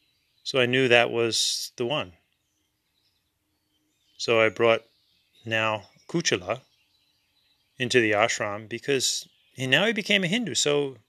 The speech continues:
this is very typical. When one becomes a member of any of the religions of the world, they take on a name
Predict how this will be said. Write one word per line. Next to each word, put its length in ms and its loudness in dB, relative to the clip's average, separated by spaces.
this 100 -10
is 40 -6
very 200 0
typical. 440 -2
When 140 -4
one 160 0
becomes 440 2
a 60 -6
member 340 -4
of 80 -6
any 220 -4
of 120 -12
the 200 -6
religions 400 -8
of 140 -6
the 80 -12
world, 300 -4
they 100 4
take 320 0
on 220 -4
a 80 -2
name 480 -2